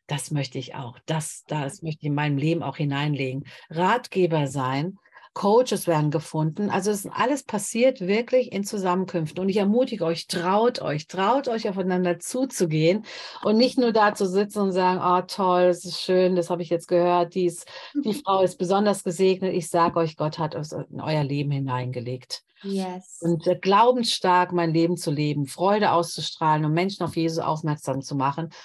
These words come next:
Speaker 1: das sind Dinge, die mein Leben prägen sollen. Und das kann ich aus, auch aus Expand,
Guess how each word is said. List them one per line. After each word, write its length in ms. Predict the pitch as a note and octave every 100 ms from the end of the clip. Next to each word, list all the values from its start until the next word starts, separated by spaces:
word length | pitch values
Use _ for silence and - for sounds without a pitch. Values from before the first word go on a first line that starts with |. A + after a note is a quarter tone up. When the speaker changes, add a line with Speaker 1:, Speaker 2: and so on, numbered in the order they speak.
| -
Speaker 1:
das 140 | D#3+
sind 220 | G3 D#3+
Dinge, 320 | G3 G#3 G3 D#3+
die 340 | E3 E3 - - -
mein 300 | F3 F3 F3+
Leben 240 | F3+ E3+ D#3+
prägen 340 | D#3 G#3 G#3
sollen. 320 | D3+ D#3 D#3
Und 260 | E3 E3 -
das 320 | F#3+ B3+ -
kann 220 | - G3
ich 260 | F#3 F3+ - -
aus, 380 | E3 E3+ - - - _ - -
auch 260 | A3+ B3
aus 220 | F3 G#3
Expand, 720 | - - - F3+ E3 C#3+ -